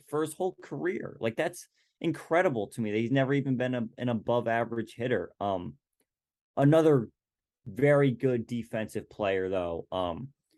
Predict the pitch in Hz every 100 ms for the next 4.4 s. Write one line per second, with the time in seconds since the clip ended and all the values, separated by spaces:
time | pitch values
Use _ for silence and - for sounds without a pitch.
0 | _ _ _ 117 117 110 107 101 - _
1 | _ _ _ _ - 117 117 117 113 -
2 | 110 117 113 - 113 101 113 113 104 110
3 | - - 110 113 110 107 101 98 98 110
4 | 110 101 -